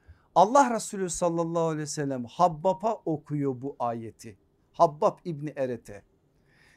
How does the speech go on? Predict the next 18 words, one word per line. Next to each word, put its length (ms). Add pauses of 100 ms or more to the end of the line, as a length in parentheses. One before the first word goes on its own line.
Neden 380
okuyor? 440 (220)
Hani 320
geldi 320
ya 220
Habbab, 380 (680)
"Ya 180
Resulallah, 720 (460)
dua 320
etti 280
Allah'a, 640
Allah 400
bir 60
çıkış 440
yolu 240
göstersin 640
bize 200
ya. 300